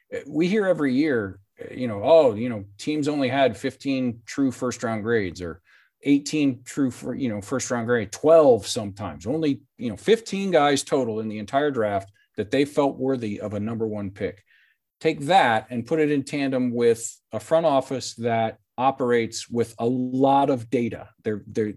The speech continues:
they love data. And the fact that we're picking at twenty-six without very many needs,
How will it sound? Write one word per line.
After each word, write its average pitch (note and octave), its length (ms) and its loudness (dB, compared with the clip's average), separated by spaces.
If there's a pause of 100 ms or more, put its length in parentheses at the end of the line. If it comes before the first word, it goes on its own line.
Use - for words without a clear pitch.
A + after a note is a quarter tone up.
they A2 100 -2
love B2+ 760 2 (160)
data. A2+ 420 -4 (720)
And D#3 420 0
the C3 80 -4
fact C#3+ 220 -4
that B2 60 -4
we're B2+ 100 -2
picking C3+ 320 -4
at A2+ 120 -8
twenty-six D#3 840 -2
without C3 400 0
very C#3 320 -2
many A2+ 300 -4
needs, A#2 680 -6